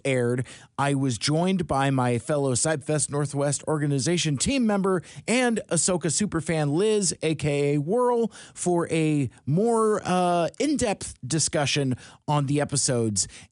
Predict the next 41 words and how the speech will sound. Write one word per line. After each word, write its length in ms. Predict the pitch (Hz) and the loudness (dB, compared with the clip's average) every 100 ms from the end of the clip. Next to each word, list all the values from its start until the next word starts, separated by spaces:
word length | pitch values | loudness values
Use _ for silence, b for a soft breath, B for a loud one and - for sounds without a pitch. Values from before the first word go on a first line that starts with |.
| 156 | 0
And 200 | 156 147 | 0 0
be 100 | 165 | 0
sure 200 | 214 202 | 0 0
and 100 | 185 | 0
stick 300 | - 202 190 | 0 -2 -2
around 540 | 175 185 190 196 180 B B _ - | 0 2 2 2 -2 B B _ -4
to 140 | - | -2
the 240 | 175 160 170 | 0 0 2
end 240 | 196 190 | 2 0
of 440 | - 160 147 117 143 | 0 0 0 -2 -2
this 260 | 349 - | 0 2
episode 640 | 196 160 143 160 143 127 B 151 | 0 -2 -2 0 0 0 B -8
to 140 | - 165 | -4 -2
hear 240 | 127 175 | 0 0
more 340 | 156 151 190 185 | 2 2 2 0
about 280 | 170 160 147 | 0 -2 -4
the 80 | 135 | -4
cool 260 | - 175 | -2 0
stuff 320 | 156 170 156 - | 0 -2 -2 -2
that 140 | 131 | -2
Liz 280 | 135 143 117 | 0 0 0
is 120 | 117 | -2
doing 340 | 147 147 143 | 0 0 0
with 200 | 123 110 - | 0 -2 -4
Extra 280 | 139 - 117 | -4 -4 -2
Life 360 | 110 185 196 | 0 0 -2
this 240 | - 202 - | -2 -2 0
year 180 | 196 202 | 0 0
and 120 | 165 | 0
how 180 | 147 196 | 0 0
you 180 | 202 | 0
can 160 | 202 208 | -2 0
help 320 | 175 185 - | 0 0 -2
their 180 | 180 175 | -2 -2
team 380 | 156 185 185 160 | 0 0 0 2
raise 240 | 143 127 | 0 0
funds 460 | - 196 202 196 - B _ | 0 2 2 2 -2 B _
for 220 | 139 131 | -4 -2
Children's 500 | - 170 156 151 123 | 0 0 0 0 0
Miracle 400 | 143 127 104 117 | 0 0 0 0
Network. 460 | 131 170 165 156 | 0 0 0 -2